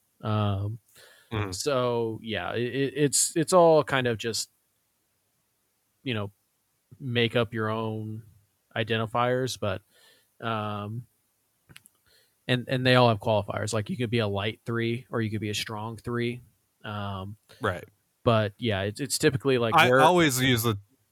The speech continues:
Speaker 2: I always use the term, like, high end three, low end two, right? Like, when,
Speaker 1: Yeah.
Speaker 2: when referencing, um, a certain pitcher, you know, uh, this guy could be, you know, he could,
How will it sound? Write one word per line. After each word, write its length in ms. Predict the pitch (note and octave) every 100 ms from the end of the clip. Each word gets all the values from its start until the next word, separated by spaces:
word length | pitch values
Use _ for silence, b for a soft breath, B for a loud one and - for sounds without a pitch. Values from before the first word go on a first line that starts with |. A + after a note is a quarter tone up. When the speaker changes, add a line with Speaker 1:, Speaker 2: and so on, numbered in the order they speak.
| -
Speaker 2:
I 80 | C#3+
always 260 | E3+ B2+
use 120 | B2
the 120 | A2 G2+
term, 280 | A#2+ A2 G#2
like, 240 | F#2+ F#2+
high 320 | - D3 C3+
end 280 | C3 B2 A2
three, 320 | A2 A2 A2
low 280 | G#2 G2+ G2
end 200 | F#2+ F#2+
two, 440 | - F#2 E2 G#2 - _ _
right? 280 | A#2 G#2+ G#2
Like, 200 | G#2+ G2+
when, 140 | G#2 G2+
Speaker 1:
Yeah. 160 | G2+
Speaker 2:
when 260 | G#2 G2 G2+
referencing, 720 | G#2+ G2+ G#2+ G2+ G#2 F#2+ F2+ G2 b b b b -
um, 640 | G2+ F#2+ F#2+ F2+ F#2 F#2+ -
a 320 | - G#2 G2+
certain 300 | G2+ A2+ G2
pitcher, 500 | G2 G2+ - G2 G#2 A2+
you 140 | A2
know, 140 | F#2+
uh, 280 | F#2+ F#2+ G2
this 180 | G2+ G#2
guy 220 | B2 A2
could 340 | G2+ - A#2 G#2
be, 460 | A2 G#2 G#2 G2+ G#2+
you 120 | A2
know, 180 | G2 F#2+ G#2+
he 220 | A#2 G#2+
could, 180 | G#2+